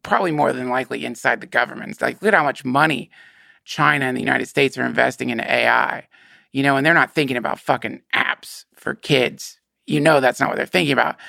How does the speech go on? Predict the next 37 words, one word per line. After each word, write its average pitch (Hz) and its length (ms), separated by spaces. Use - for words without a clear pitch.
So 143 400
they 151 100
wanna 165 200
simulate, 139 640
like, - 360
what 156 120
happens 170 360
if 139 100
we 151 100
do 135 140
this 147 360
or 127 80
that 139 280
in 117 120
battle? 135 440
What - 140
happens 131 320
if 127 120
we 139 120
make 131 200
these 127 320
political 147 460
decisions? - 540
What 135 100
happens 135 280
with, 131 120
but 170 240
should 220 300
it 220 200
come 180 240
online 139 460
in, 131 260
uh, 127 320
you 151 100
know, 127 140
in 127 120
secret, - 600